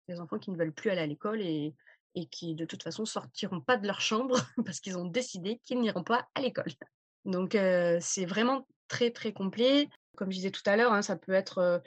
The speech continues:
c'est vrai qu'en individuel, on peut faire ça à peu près autour de huit, dix séances, en groupe autour de dix, treize, quoi. Le groupe permet vraiment cet espace de parole, en fait. De,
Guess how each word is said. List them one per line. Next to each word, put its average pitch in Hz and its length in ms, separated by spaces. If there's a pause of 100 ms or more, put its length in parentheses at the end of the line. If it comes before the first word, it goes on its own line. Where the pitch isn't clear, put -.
(140)
c'est 208 100
vrai 214 60
qu'en 202 220
individuel, 208 640
on 214 80
peut 196 140
faire 185 260
ça 220 160
à 214 80
peu 208 120
près - 180
autour 196 280
de 185 120
huit, 185 340
dix 190 160
séances, 214 760
en 202 140
groupe 214 420
autour 196 280
de 180 80
dix, 190 340
treize, 175 300
quoi. 135 160 (360)
Le 202 100
groupe 226 300
permet 208 420
vraiment 214 460
cet 190 240
espace 196 360
de 175 120
parole, 196 440
en 165 100
fait. - 300
De, 170 400